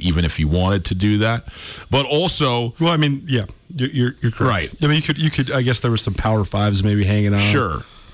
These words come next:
Speaker 1: May-, yeah, maybe the, maybe even a group of, I don't know, a Nebra-, we talked about
Speaker 2: <laughs>
Speaker 1: Nebraska,
Speaker 2: Yeah,
Speaker 1: right?
Speaker 2: yeah, yeah, yeah.
Speaker 1: So, so
Speaker 2: <laughs> Let's, let's be straight here, though. Well, I know we're gonna get into the bylaws that kind of were, uh,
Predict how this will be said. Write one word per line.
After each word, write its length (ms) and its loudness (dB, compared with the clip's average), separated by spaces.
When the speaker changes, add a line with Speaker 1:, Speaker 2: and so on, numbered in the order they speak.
Speaker 1:
May-, 160 0
yeah, 260 0
maybe 220 0
the, 280 0
maybe 220 2
even 160 -2
a 60 0
group 240 0
of, 120 -8
I 140 0
don't 100 2
know, 140 2
a 60 2
Nebra-, 400 0
we 120 0
talked 220 0
about 200 0
Speaker 2:
<laughs> 20 -8
Speaker 1:
Nebraska, 560 0
Speaker 2:
Yeah, 120 4
Speaker 1:
right? 160 0
Speaker 2:
yeah, 120 -2
yeah, 100 0
yeah. 180 2
Speaker 1:
So, 300 0
so 300 -2
Speaker 2:
<laughs> 160 -2
Let's, 540 -4
let's 180 0
be 120 0
straight 340 0
here, 180 0
though. 200 2
Well, 480 -2
I 80 2
know 120 2
we're 120 2
gonna 120 2
get 80 2
into 120 2
the 60 -2
bylaws 460 0
that 120 -2
kind 180 0
of 180 -4
were, 300 0
uh, 360 2